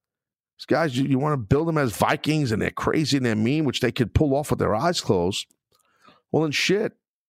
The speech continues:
Don't do that with the Revival. Don't. Not, there's no need.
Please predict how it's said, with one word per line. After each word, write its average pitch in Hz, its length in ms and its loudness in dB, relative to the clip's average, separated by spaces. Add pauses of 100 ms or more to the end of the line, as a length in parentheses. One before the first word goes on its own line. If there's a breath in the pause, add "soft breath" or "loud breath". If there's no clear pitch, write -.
(840)
Don't 160 200 0
do 127 140 2
that 82 160 0
with 101 80 -6
the 92 80 0
Revival. 90 640 0 (720)
Don't. 226 300 0 (1200)
Not, 151 200 -2
there's 147 160 0
no 165 100 2
need. 190 440 -2